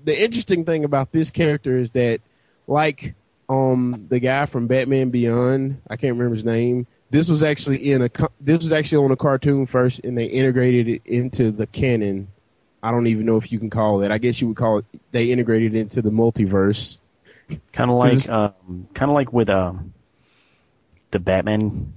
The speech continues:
Speaker 2: chick.
Speaker 1: Harley, Harley Quinn, yeah.
Speaker 2: Harley Quinn, yeah.
Speaker 1: But yeah, um, it's, um, yeah,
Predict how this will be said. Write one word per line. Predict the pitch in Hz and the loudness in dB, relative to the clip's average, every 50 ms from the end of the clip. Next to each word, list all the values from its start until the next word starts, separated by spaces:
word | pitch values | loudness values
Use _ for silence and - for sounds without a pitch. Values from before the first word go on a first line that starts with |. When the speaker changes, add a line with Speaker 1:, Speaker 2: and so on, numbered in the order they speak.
| - - | -18 -10
Speaker 2:
chick. | - - 120 117 - - | -2 0 0 0 0 0
Speaker 1:
Harley, | - 165 156 156 143 139 - | 0 2 2 2 0 0 2
Harley | - 160 160 151 147 | 2 4 4 4 4
Quinn, | 135 - 139 120 117 120 | 2 2 2 2 2 2
yeah. | 120 110 101 | 2 0 0
Speaker 2:
Harley | 92 180 160 | 0 -2 -2
Quinn, | - - 160 131 110 107 | -2 0 -2 -2 -2 -2
yeah. | 110 104 _ _ - - - - - - - - | -6 -16 _ _ -16 -14 -14 -14 -16 -18 -12 -4
Speaker 1:
But | 160 180 | -2 0
yeah, | 202 220 220 208 175 156 147 | 4 4 4 6 6 4 4
um, | 151 156 156 151 151 147 143 139 135 131 127 143 170 _ _ _ - | 4 4 4 4 4 4 4 2 0 -2 -4 -10 -16 _ _ _ 0
it's, | 165 165 156 - | 0 0 2 2
um, | 175 160 156 151 147 139 135 131 123 120 120 - _ _ _ _ _ _ _ _ _ _ _ _ _ _ _ _ _ _ _ _ _ _ _ - - - - | 2 4 4 4 2 2 0 -2 -2 -4 -6 -10 _ _ _ _ _ _ _ _ _ _ _ _ _ _ _ _ _ _ _ _ _ _ _ -18 -18 -12 -4
yeah, | - 147 131 110 101 | 0 0 0 0 0